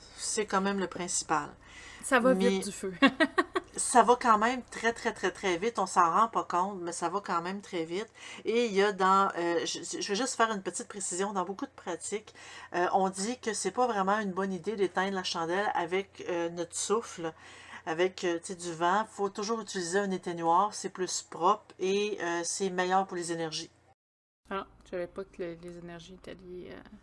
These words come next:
Speaker 1: Oui, ben en fait, il y a certaines
Speaker 2: Y a-t-il
Speaker 1: pratiques
Speaker 2: une
Speaker 1: qui le
Speaker 2: raison ?
Speaker 1: mentionnent.
Speaker 2: <laughs>
Speaker 1: Ben, il y a certaines pratiques qui le mentionnent. Il y en a d'autres que, littéralement, on dirait qu'ils s'en foutent,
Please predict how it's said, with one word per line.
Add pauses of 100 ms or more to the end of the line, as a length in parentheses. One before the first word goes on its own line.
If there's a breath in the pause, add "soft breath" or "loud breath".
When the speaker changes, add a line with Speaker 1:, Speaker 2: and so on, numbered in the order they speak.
(1120 soft breath)
Speaker 1:
Oui,
ben
en
fait,
il
y
a
certaines
Speaker 2:
Y
a-t-il
Speaker 1:
pratiques
Speaker 2:
une
Speaker 1:
qui
le
Speaker 2:
raison ? (540)
Speaker 1:
mentionnent. (200)
Speaker 2:
<laughs>
Speaker 1:
Ben,
il
y
a
certaines
pratiques
qui
le
mentionnent.
Il
y
en
a
d'autres
que,
littéralement, (140)
on
dirait
qu'ils
s'en
foutent,